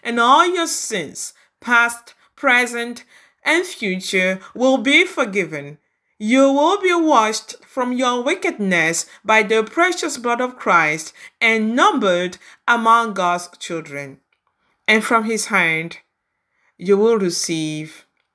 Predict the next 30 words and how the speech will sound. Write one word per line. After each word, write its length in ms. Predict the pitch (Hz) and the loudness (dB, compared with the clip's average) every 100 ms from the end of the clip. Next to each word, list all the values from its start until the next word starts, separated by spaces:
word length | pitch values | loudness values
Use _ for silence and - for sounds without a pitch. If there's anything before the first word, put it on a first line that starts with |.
| _ | _
your 240 | 196 196 190 | 0 4 4
share 400 | 190 202 190 180 | 2 0 0 -2
of 140 | 170 | -8
inheritance 960 | - 175 175 214 165 - 139 143 - - _ _ _ _ | -8 -8 -4 -4 -4 -8 -14 -10 -10 -10 _ _ _ _
when 240 | 196 208 | 2 2
the 160 | 202 208 | 4 2
Lord 320 | 208 214 262 | 4 4 2
returns 640 | 294 269 247 196 180 175 - _ _ _ | -2 -8 -6 -6 -6 -8 -12 _ _ _
in 160 | 240 240 | -6 2
the 160 | 247 | 2
glory 360 | 226 247 254 262 | 2 2 4 2
of 140 | 254 | -2
his 220 | 254 247 - | -4 -8 -4
Father 580 | 202 185 185 190 202 _ _ _ | -2 0 -2 -6 -8 _ _ _
with 200 | 208 208 | -8 -4
his 240 | 233 240 - | -6 -6 -6
angels 760 | 233 285 185 156 147 156 - _ _ _ _ | -4 -2 -2 -2 -2 -4 -8 _ _ _ _
to 140 | 190 | -8
judge 400 | 180 190 175 175 | -2 0 0 -2
the 100 | - | -4
world. 440 | 165 170 165 135 135 _ _ _ _ _ _ _ _ _ _ _ _ _ _ | -4 -2 -2 -4 -10 _ _ _ _ _ _ _ _ _ _ _ _ _ _
Turn 240 | - 233 247 | 2 4 4
from 300 | 247 254 233 | -2 -4 -2
your 200 | 226 220 | -4 -2
sins 800 | - - 165 151 160 160 - - _ _ _ | -2 0 -2 -4 -6 -6 -8 -10 _ _ _
before 380 | 190 208 208 202 202 | -4 -2 4 2 4
it 140 | 196 | -2
is 180 | 190 - | -2 -8
too 220 | - 170 | -6 -4
late. 440 | 143 127 127 - | -4 -8 -14 -20